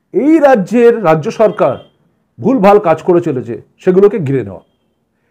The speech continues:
এই তিনটা দিক নিয়ে লড়ছে কিন্তু এই মুহূর্তে বিজেপি। তবে এটা নিয়ে কি চিন্তিত হয়ে মমতা ব্যানার্জি? এই তো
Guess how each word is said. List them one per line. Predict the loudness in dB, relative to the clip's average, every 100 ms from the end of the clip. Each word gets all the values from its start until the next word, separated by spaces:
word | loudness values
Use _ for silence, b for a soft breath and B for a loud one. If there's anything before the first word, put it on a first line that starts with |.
| _
এই | -2 0
তিনটা | 2 0 0 2
দিক | 2 0
নিয়ে | 0
লড়ছে | 4 2 2
কিন্তু | -4 0 2
এই | 2
মুহূর্তে | 0 -2
বিজেপি। | -4 -4 -6 -4
তবে | 2 2 2 -6 _ _ _ _ _ _ _ _ -14
এটা | -6 -2
নিয়ে | -2
কি | -2
চিন্তিত | -2 -2 0 2
হয়ে | 2 2
মমতা | 2 2
ব্যানার্জি? | 2 0 0 -6 -8
এই | -6
তো | -6 -6